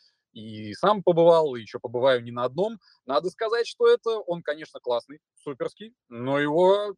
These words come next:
курсы, его обучение, его знания, они стоят денег. Абсолютно оправданно в его случае, согласен. Но, тем не менее, гроши, гроши тоже важны. Хотя, опять же, вот, э, я там начал писать про клятву Гиппократа, где было написано, по-моему,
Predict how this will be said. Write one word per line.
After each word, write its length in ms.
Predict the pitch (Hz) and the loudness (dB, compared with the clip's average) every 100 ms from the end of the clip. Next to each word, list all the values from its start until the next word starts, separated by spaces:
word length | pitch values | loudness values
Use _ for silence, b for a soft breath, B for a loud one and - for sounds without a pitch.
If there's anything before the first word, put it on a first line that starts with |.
| _ | _
курсы, 400 | - 156 190 - | -10 -6 -6 -8
его 220 | 196 147 143 | -8 -2 -2
обучение, 480 | 139 - 160 151 143 | -4 -10 -10 -8 -8
его 160 | 135 | -8
знания, 420 | 123 131 139 156 185 | -6 -6 -6 -6 -8
они 200 | 135 123 | -8 -10
стоят 300 | - 117 135 | -8 -8 -8
денег. 280 | 120 98 _ | -12 -18 _
Абсолютно 380 | - 180 156 135 | 0 2 2 2
оправданно 400 | 131 123 143 190 - | 0 0 -4 -12 -8
в 60 | 127 | -6
его 160 | 123 | -4
случае, 380 | - 117 - 151 _ | -8 -14 -16 -18 _
согласен. 460 | 120 107 104 - - _ _ _ | -6 -4 -4 -6 -20 _ _ _
Но, 340 | 123 143 165 175 | -4 2 4 4
тем 240 | - 190 | 2 0
не 80 | 196 | 0
менее, 540 | 202 233 254 247 247 226 _ _ - | -2 -4 -4 -2 -4 -6 _ _ -14
гроши, 640 | 175 156 170 180 220 208 208 | -6 0 0 0 -6 -8 -6
гроши 340 | 170 170 185 | -4 -4 -6
тоже 220 | 165 147 147 | -6 -6 -4
важны. 380 | 165 135 101 - b b - | -6 -6 -14 -20 b b 0
Хотя, 420 | 147 - 262 247 - | 0 2 -2 -2 -6
опять 300 | 139 135 110 | -4 -4 -4
же, 200 | 104 92 _ _ | -10 -14 _ _
вот, 140 | 120 - _ _ 123 | -12 -12 _ _ -14
э, 200 | 113 110 | -12 -6
я 160 | 123 143 | -2 0
там 180 | 113 113 | -2 -4
начал 260 | 131 - | -8 -8
писать 280 | - - 117 | -8 -6 -6
про 120 | 117 | -6
клятву 300 | - 127 113 | -4 -4 -4
Гиппократа, 480 | 113 127 135 233 180 | -6 -4 -2 -4 -6
где 140 | 120 113 | -8 -8
было 220 | 110 110 | -6 -6
написано, 480 | 113 127 135 120 101 | -6 -8 -10 -14 -8
по-моему, 260 | 117 113 | -6 -6